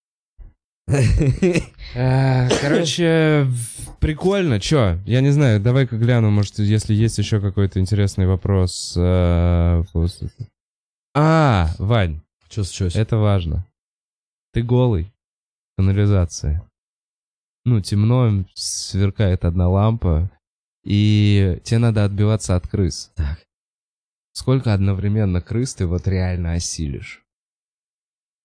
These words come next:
Speaker 2: Или, может, не знаю, как ты
Speaker 1: Не
Speaker 2: вообще
Speaker 1: больше
Speaker 2: себя будешь
Speaker 1: четырех, чувак. Хотя, подожди, канализация какая? Я могу распрямиться в
Speaker 2: Не,
Speaker 1: ней?
Speaker 2: можешь распрямиться, ты прямой.
Speaker 1: А,
Speaker 2: Это,
Speaker 1: то есть это прям
Speaker 2: туннель,
Speaker 1: туннельчик.
Speaker 2: туннель.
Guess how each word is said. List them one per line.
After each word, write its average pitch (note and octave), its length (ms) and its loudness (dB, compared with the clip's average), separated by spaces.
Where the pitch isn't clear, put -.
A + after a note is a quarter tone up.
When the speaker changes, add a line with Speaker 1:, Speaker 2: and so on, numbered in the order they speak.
Speaker 2:
Или, G2+ 160 0
может, G2 260 0
не G2 200 0
знаю, F2 260 2
как G2+ 140 -2
ты G2 60 -2
Speaker 1:
Не G#2 80 0
Speaker 2:
вообще G2 160 0
Speaker 1:
больше G#2 180 0
Speaker 2:
себя F2 100 -2
будешь F2 100 0
Speaker 1:
четырех, G2 380 0
чувак. E2 500 -4
Хотя, A2+ 300 -2
подожди, B2 260 0
канализация A2+ 560 0
какая? G#2+ 260 -2
Я G2 60 0
могу A2 220 0
распрямиться G#2+ 600 -4
в F2+ 40 -2
Speaker 2:
Не, A#2 80 0
Speaker 1:
ней? - 20 2
Speaker 2:
можешь A#2+ 300 0
распрямиться, B2 400 -2
ты A#2 80 -4
прямой. C3 280 0
Speaker 1:
А, A#2+ 100 2
Speaker 2:
Это, G2+ 100 -6
Speaker 1:
то B2 60 2
есть B2 120 2
это C#3 140 0
прям C#3+ 240 0
Speaker 2:
туннель, D3 160 2
Speaker 1:
туннельчик. - 60 -8
Speaker 2:
туннель. A2+ 440 -2